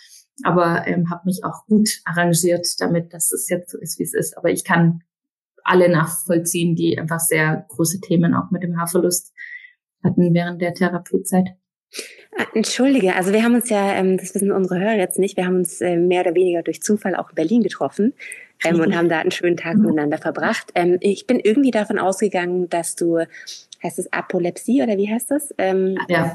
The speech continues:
Speaker 1: Alopecia areata heißt es und das ist tatsächlich aber eine Autoimmunerkrankung.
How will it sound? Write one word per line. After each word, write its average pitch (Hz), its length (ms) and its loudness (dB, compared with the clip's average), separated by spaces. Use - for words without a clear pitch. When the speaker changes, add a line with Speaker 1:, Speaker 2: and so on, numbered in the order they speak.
Speaker 1:
Alopecia 185 560 4
areata 170 600 0
heißt 196 340 0
es 220 180 0
und 185 180 2
das 185 140 0
ist 190 160 0
tatsächlich 180 380 0
aber - 100 -4
eine 175 180 -2
Autoimmunerkrankung. 175 1080 0